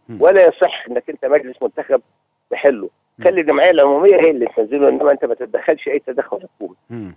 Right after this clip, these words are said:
Speaker 2: وهذا كلام احنا موافقين عليه، وهذا
Speaker 1: مم.
Speaker 2: كلام فير، يعني
Speaker 1: مم.
Speaker 2: احنا ما حدش معترض عليه.
Speaker 1: مم.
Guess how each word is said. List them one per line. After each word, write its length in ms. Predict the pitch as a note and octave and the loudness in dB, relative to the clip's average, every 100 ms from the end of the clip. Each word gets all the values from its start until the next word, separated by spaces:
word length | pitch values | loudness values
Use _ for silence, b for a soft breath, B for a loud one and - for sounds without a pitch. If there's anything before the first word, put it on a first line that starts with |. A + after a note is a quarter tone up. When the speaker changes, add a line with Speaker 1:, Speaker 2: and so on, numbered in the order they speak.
| - | 0
Speaker 2:
وهذا 260 | D3+ F3+ | 2 2
كلام 280 | - G3 G#3 | 0 2 2
احنا 180 | F3 F3+ | 4 4
موافقين 320 | D#3+ D#3 F#3+ | 4 2 0
عليه، 240 | C3+ D3 E3+ | 0 2 4
وهذا 240 | D#3 F#3+ | 4 4
Speaker 1:
مم. 60 | C#3+ | 4
Speaker 2:
كلام 240 | F#3+ A#3 | 2 2
فير، 320 | - C4 - C3+ | 0 2 2 0
يعني 240 | B2 C3 | -6 -8
Speaker 1:
مم. 100 | A#2+ | -6
Speaker 2:
احنا 140 | C3 | -6
ما 120 | B2 A2 | -6 -6
حدش 280 | E3 D#3 | -8 -2
معترض 380 | C#3+ - D3+ B2+ | -4 -2 -6 -4
عليه. 220 | A#2 B2+ B2 - | -4 -4 -8 -12
Speaker 1:
مم. 200 | A2+ | -14